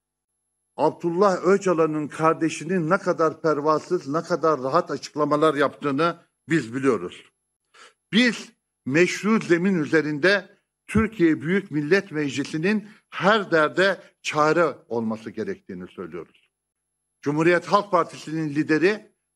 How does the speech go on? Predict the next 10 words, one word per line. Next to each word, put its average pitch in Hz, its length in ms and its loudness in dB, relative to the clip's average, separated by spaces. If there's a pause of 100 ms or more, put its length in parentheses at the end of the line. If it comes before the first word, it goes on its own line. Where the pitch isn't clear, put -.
Kılıçdaroğlu 160 1120 0 (760)
dün 190 280 2
ne 180 160 2
diyorsa 151 380 0
bugün 131 280 -4
de 123 60 2
öyle 98 300 -2
diyor. 78 220 -14 (880)
Türkiye 180 480 0
Cumhuriyeti'nin 156 1000 -2